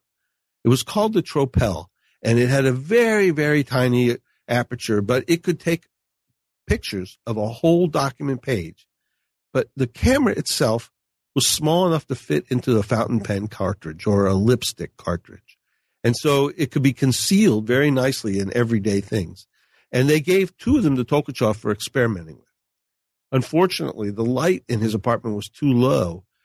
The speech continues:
um, for the kind of film they had put in the cameras, the Tropel. They were really sub-miniature spy cameras.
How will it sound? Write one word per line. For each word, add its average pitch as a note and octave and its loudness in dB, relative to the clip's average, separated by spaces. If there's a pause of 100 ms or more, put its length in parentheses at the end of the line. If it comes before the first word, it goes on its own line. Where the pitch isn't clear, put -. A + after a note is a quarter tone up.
(180)
um, G2+ -4
for B2+ 0
the A2+ 2
kind B2 0
of A2 -2
film C3+ 0
they A2 2
had F#2+ -4
put A2+ 2
in F#2+ -2
the F2+ -10 (480)
cameras, E2+ -14
the F#2 -6
Tropel. F2 -2 (1120)
They C3+ 2
were C3+ 4
really C3 4
sub-miniature A#2 0
spy G2+ -12
cameras. D2+ -20